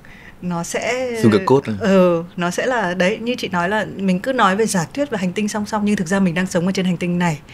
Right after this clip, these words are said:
Speaker 2: Ừ.
Speaker 1: Và như em nói, nó gần như nó chỉ có một cách để lựa chọn là mình vẫn phải bọc lại nhiều lớp khác ở bên trong cái lõi của mình. Ờ, có thể cách em nhìn là tôi đang bảo vệ cái đứa trẻ đấy của tôi. Ờ, cái chữ bảo vệ nó nói rất nhiều thứ.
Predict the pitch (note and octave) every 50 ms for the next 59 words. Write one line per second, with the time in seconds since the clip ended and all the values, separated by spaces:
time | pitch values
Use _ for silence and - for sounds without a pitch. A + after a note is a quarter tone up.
0 | - - - F#2 F2+ - - F3 E3+ E3+ D#3+ E3+ F#3 G3+ G#3 G3+ G3 G3 F3+ E3
1 | D#3 D#3+ F3 F#3 F3 E3 D#3+ E3+ F#3+ G#3 A3+ G3 F#3+ G3 G3+ F#3+ E3 - - -
2 | - - D#3+ F3+ G3+ G3 F#3+ - - C4 C#4 - - F#3+ D#3 D3 D3+ - - -
3 | - G3+ - - - E3+ E3+ D#3+ D3+ D#3+ - - - - - - - - G3+ G3
4 | F3+ G#3+ G#3+ A3+ B3+ G#3 F3+ F3 E3 E3+ - F#3+ - - - - - F3+ F3 E3
5 | D#3 D#3+ E3 G3 A#3+ A#3+ - - C4 D#4 - - - - - - - A3+ D3 E3+
6 | F3 F#3 G3 - A3 G#3 G#3 G3 G3+ G#3 G#3+ - - D4+ D4+ A3+ D#3+ D3+ D3 C#3
7 | - - - - - - - - - - - - A#3 F#3+ F3+ F3+ F3 F3 E3+ -
8 | - - - - C#4+ C4 - A#3+ A#3+ A#3+ - A#3 A#3 A3+ A3 A3 G#3+ F#3+ E3+ E3
9 | D#3 D#3+ - G3 G3 G3 F#3+ F#3+ F#3 - - - G#3+ E3+ E3 D3 - - G3+ -
10 | - - C3+ - - - E3+ F3 - - - G3 F#3+ F#3 F3 - - A3+ G#3 F3
11 | C#3 - - - - D3 D3+ E3 G#3 F#3 - G3 F#3 F3 E3+ F3 - - - -
12 | - - - - - - - - - - - F#3 D#3+ D#3+ D#3+ - - - - -
13 | G3 - C#4+ C4+ B3 F#3+ D#3 D#3 F#3+ E3 D#3 E3+ E3 E3 D#3 D#3 F3 A3+ C4+ B3
14 | G#3+ E3 - - - D#3+